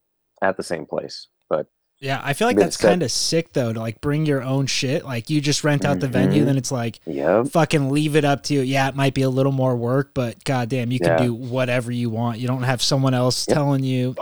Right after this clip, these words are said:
Speaker 2: "Eh, we don't really do that here."
Speaker 1: Yeah, and they, and the people that were running the show, like, helped us with stuff. Like, we needed ladders, we needed, like, other stuff, and they were just like,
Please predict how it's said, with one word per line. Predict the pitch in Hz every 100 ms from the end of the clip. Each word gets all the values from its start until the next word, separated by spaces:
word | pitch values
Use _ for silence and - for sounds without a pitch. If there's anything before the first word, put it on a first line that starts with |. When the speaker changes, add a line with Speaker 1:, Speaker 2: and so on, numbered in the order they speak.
| 165
Speaker 2:
"Eh, | 180 196 190 190 185
we | 185
don't | 180 156 147
really | 139 123
do | 104 127
that | 120 104 104
here." | 110 110 107 - - -
Speaker 1:
Yeah, | 92 101 107 87 76
and | 101 98
they, | 110 127 131
and | 98 92
the |
people | - 113 110
that | 92
were | 73 76
running | 73 80 90
the | 92
show, | - 80 82 98 107 78
like, | 78
helped | - 92 -
us | 78 -
with | -
stuff. | 71 67
Like, | 69 67
we | 76
needed | 80 71 65
ladders, | 64 62 65 67 69
we | 67
needed, | 67 67 -
like, | 69 67
other | 69 69
stuff, | - 78 76
and | 73
they | 73
were | 73
just | 87
like, | 82